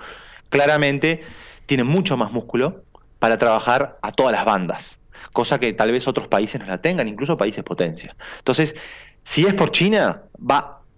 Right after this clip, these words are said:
a todos los organismos que existan, si le dan la, el acceso, por supuesto,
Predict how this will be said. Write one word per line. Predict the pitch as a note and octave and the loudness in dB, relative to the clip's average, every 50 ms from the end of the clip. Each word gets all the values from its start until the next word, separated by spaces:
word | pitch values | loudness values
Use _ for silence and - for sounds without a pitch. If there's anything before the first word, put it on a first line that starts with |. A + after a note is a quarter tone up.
| _ - | _ -4
a | A#2 A#2+ | -4 -4
todos | - - G#3+ A3 F#3 | -2 0 2 2 2
los | C3+ A#2 - | 2 2 2
organismos | A#2 A2+ A2 A#2+ C3 B2 B2+ D3+ F3 F3+ - | 2 2 2 0 -2 -4 -2 -2 -2 -2 -4
que | - - A2 G2 - - | -4 -4 -4 -4 -4 -6
existan, | A2 - - - C#3 C3 - - - G3+ G3 | -10 -10 -6 -6 -4 -4 0 0 2 2 2
si | G3 - - G2 | 0 -2 -2 0
le | F#2+ | 2
dan | F#2+ G#2 G#2+ | 2 2 4
la, | G#2 G2 | 2 2
el | F#2+ - - F#2+ F#2 | 2 0 0 -2 -2
acceso, | F#2 - - - G#2+ - - D3+ G3+ A3 - | -2 -2 -2 -4 -2 0 0 0 0 0 -4
por | - - - | -8 -12 -8
supuesto, | - - - - A#2+ A#2 - - G3 G#3+ G#3 | -8 -4 0 0 0 0 0 0 -2 -2 -2